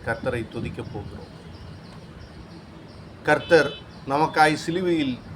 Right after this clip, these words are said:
செய்து முடித்த காரியங்களை நினைத்து கர்த்தரை தியானிக்கப் போகிறோம்.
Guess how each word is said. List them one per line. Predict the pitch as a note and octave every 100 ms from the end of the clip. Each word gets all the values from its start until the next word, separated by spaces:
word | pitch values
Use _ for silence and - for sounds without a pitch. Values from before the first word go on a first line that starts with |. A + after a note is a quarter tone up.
| - -
செய்து | - - F3+ G3+
முடித்த | E3+ D3 - C3+ A2+ A2 - - - -
காரியங்களை | B2+ C3+ C#3 C3+ B2+ A#2
நினைத்து | A2 A#2 A#2+ - G2+ - - - - - - - - - -
கர்த்தரை | C3 B2+ C#3 B2+ A2 - - - - - - A2
தியானிக்கப் | A#2 A#2+ C3 C#3+ B2+ -
போகிறோம். | G#2+ - - -